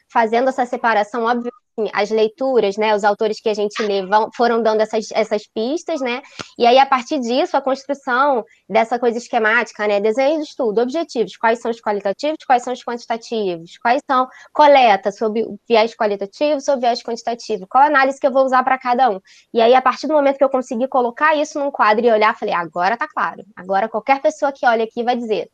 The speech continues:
'Tô entendendo o que ela tá <laughs> fazendo'", entendeu?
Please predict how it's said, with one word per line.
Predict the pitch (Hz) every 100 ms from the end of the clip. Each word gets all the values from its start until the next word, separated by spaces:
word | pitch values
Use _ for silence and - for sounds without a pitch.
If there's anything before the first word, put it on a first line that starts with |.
| -
'Tô | 196
entendendo | 202 233 220 214
o |
que | 226
ela | 240
tá | 233 254
<laughs> | 254
fazendo'", | 247 285 220 208 196
entendeu? | 190 190 190 190 277